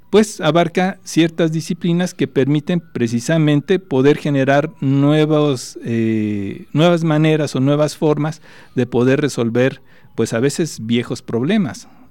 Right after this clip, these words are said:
Por ejemplo, eh, hay un término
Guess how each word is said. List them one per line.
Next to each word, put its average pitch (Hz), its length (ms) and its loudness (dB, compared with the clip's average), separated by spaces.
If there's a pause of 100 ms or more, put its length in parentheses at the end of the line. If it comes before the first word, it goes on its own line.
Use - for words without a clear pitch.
(340)
Por 120 180 0
ejemplo, 127 560 -2 (1500)
eh, 139 560 2 (1000)
hay 202 180 4
un 220 100 4
término 170 600 2